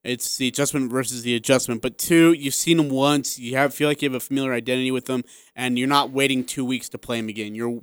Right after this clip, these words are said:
it's a day off, and then you play them again.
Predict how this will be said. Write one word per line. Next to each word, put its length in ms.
it's 320
a 60
day 480
off, 380
and 120
then 100
you 80
play 220
them 80
again. 240